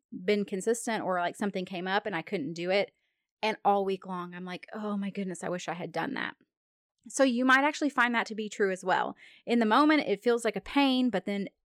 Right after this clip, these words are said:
whenever you no longer have to think about that every <laughs> single day, it just, it's such a relief that you don't even realize how much of a relief it is until you go back to doing it the old way.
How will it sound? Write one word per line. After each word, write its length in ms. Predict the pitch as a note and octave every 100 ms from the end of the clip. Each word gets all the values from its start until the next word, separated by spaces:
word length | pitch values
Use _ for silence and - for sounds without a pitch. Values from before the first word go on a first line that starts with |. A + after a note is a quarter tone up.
| _ _
whenever 260 | G3 G#3+ G#3+
you 120 | G3
no 220 | F#3+ G3+
longer 260 | A#3 A#3+ A3
have 180 | G#3+ -
to 80 |
think 220 | G#3 G3+ A3
about 300 | A3+ A#3 -
that 300 | B3 B3+ - _
every 240 | G3 G#3+
<laughs> 0 |
single 320 | A#3 B3+ C#4+ A#3
day, 440 | B3 G3+ C4+ C#4+ _ _ -
it 120 | A#3
just, 260 | G#3+ - -
it's 200 | A3 -
such 260 | C4+ C4
a 60 | G3
relief 500 | F3 E3 E3 G#3 -
that 120 | F3
you 120 | G3+
don't 160 | G#3 A3
even 240 | A3+ F#3+
realize 640 | F3+ E3+ A3+ C#4+ B3 G3+ G3+
how 100 | A3
much 160 | G3+
of 80 | G3+
a 100 | G3
relief 320 | F#3+ F#3+ F#3+
it 80 | F3+
is 240 | F3+ F3+ -
until 280 | G3 F#3 F#3
you 180 | F#3 E3
go 160 | F#3+
back 200 | E3 E3+ -
to 100 | F3
doing 220 | E3+ -
it 120 | -
the 120 | F3
old 180 | F3 -
way. 240 | - -